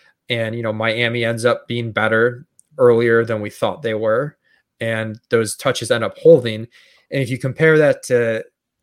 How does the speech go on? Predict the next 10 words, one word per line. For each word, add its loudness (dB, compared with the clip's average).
Hines -2
and -4
Brown, 2
who 4
I 6
thought 2
were -2
good -2
pickups -6
too, -2